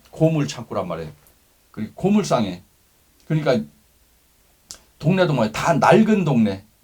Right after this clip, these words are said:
다 낡은 동네니까 뭐예요? 재개발 지역이란 말이에요. 그래서 축토가 있는 사람들은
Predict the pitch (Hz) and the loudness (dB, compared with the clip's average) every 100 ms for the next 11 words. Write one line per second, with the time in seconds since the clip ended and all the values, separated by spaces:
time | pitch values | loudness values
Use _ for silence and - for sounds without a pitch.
0 | - - 110 135 175 180 147 123 110 101 | -14 -4 0 0 2 0 0 -2 -2 -4
1 | 92 101 151 - - - - 120 135 117 | -6 -6 -8 -10 -20 -18 -8 -4 -2 -2
2 | 107 95 90 82 85 90 127 175 - _ | -2 -6 -8 -8 -6 -4 -4 -6 -12 _
3 | _ - 104 - 113 - 139 127 165 - | _ -10 -8 -10 -16 -8 0 2 0 -4
4 | _ _ _ _ _ _ 113 120 110 107 | _ _ _ _ _ _ -2 -2 -2 -4
5 | 98 98 143 180 | -4 -4 -4 -6